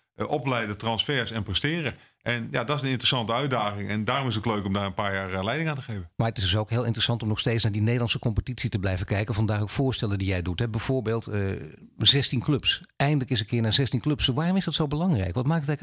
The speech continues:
Speaker 2: uit, zestien of achttien?
Speaker 1: Nou ja, dat is de ruimte creëren in de agenda. Dat is, dat is de enige reden daarvan. Dat op het moment dat je met zestien clubs zit, dan, dan, eh, hoef je minder, eh, is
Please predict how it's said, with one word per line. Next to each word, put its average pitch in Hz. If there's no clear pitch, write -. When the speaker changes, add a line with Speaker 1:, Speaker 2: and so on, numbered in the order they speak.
Speaker 2:
uit, 147
zestien 101
of 90
achttien? 82
Speaker 1:
Nou 131
ja, 143
dat 143
is 147
de 139
ruimte 160
creëren 131
in 123
de 123
agenda. 117
Dat 107
is, 104
dat 120
is 107
de 120
enige 120
reden 110
daarvan. 92
Dat 110
op 120
het 110
moment 127
dat 117
je 113
met 113
zestien 135
clubs 110
zit, 156
dan, 120
dan, 113
eh, 107
hoef 110
je 113
minder, 120
eh, 107
is 107